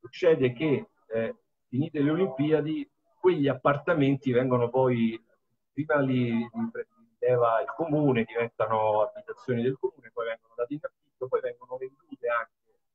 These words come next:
nel corso degli anni, e un, eh, inquilino di uno di questi appartamenti fa fare la ristrutturazione della casa e trova, eh, dei,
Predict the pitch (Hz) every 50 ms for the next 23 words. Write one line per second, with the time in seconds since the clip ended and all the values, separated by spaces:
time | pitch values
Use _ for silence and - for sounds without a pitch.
0 | _ _ _ _ _ _ _ 113 113 - - 135 127 127 - 165 165 190 175 160
1 | 143 127 113 113 113 113 113 120 127 - _ - _ _ _ _ _ _ - 196
2 | 175 156 180 226 233 226 208 196 185 175 165 156 143 - - _ _ 135 143 143
3 | - - - 170 190 180 156 139 127 123 156 160 147 135 123 123 - 131 123 123
4 | - _ - 123 120 120 113 113 113 113 113 - - - 117 - - - 180 180
5 | 147 143 143 143 - _ - _ 160 156 151 - - 190 165 139 127 123 123 123
6 | 131 123 - _ 139 143 - _ _ - 165 - - _ - 185 151 131 127 139
7 | 151 196 196 - 143 131 120 - - - 131 123 - _ _ _ _ _ _ _
8 | _ _ - 190 - - 135 - 180 156 135 131 120 127 139 156 165 165 - -
9 | - - - - _ - 127 123 123 120 120 120 120 - _ 131 165 165 160 151
10 | 139 -